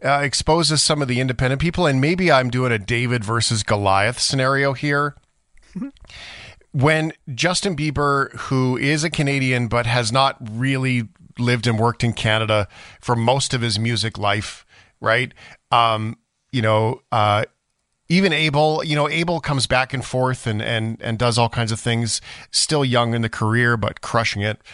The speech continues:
Shawn Mendes is another one. You know, Shawn also flew the coop. Um, Loud Luxury flew the coop.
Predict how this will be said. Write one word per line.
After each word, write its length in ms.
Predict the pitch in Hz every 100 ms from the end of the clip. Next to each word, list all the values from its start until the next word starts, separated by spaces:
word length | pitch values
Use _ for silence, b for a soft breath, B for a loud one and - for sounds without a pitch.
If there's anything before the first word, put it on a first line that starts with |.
| B B B
Shawn 320 | - 196 185
Mendes 460 | 143 147 143 139 117
is 140 | 117
another 300 | 127 135 131
one. 280 | 127 131 131
You 140 | 135
know, 140 | 135 131
Shawn 360 | - 139 139
also 380 | 135 131 123 135
flew 260 | - 131 127
the 100 | 123
coop. 340 | - 131 123 - _ b b b b b 113
Um, 180 | 113
Loud 260 | 120 151 175
Luxury 480 | 147 160 127 156 156
flew 280 | - 151 151
the 100 | 147
coop. 360 | 160 156 147